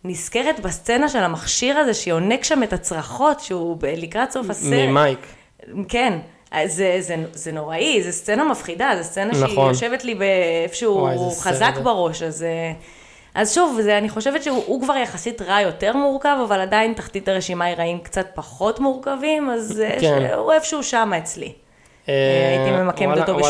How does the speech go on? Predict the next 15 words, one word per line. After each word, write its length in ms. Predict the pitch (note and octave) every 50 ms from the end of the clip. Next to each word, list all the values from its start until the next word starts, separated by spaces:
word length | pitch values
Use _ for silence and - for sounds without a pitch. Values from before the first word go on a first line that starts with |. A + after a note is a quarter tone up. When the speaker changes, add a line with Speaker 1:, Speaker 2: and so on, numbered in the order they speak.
| D3+
Speaker 1:
בשמונה. 140 | D3+ D3 C#3
Speaker 2:
מעניין, 460 | C3+ C3+ C3+ C#3 C#3 D3+ E3 F3 E3+ E3 - D#3 C#3
Speaker 1:
כן. 180 | C#3 F#3 F3 D#3 C#3+
Speaker 2:
מעניין 220 | B2+ B2+ B2+ B2+
מאוד. 180 | B2 B2 B2 A#2+ B2+ - _ _
כאילו, 200 | - D#3 D#3 D#3+ D#3+ D#3+ E3 D#3+ D#3 D3+ D3 D3
Speaker 1:
כן. 60 | - D#3+
Speaker 2:
איפשהו 340 | D#3+ - F#3 - - F3
מפלצות 380 | D3+ D3 C3 - C3+ - D3+ D3+
בעם 180 | D3 C#3+ D3+ D3+
זה 80 | C#3
סרט, 420 | B2+ - C#3 C#3 D#3 D#3+ D#3 D#3 -
אה, 40 | C3+ B2+ B2+ B2 B2 B2 A#2+ A#2+ A#2+ A#2+ C3+
Speaker 1:
סרט 220 | - - F3+ F#3 F#3+
מדהים. 380 | F3 D#3 D#3 E3 E3 D#3+ D#3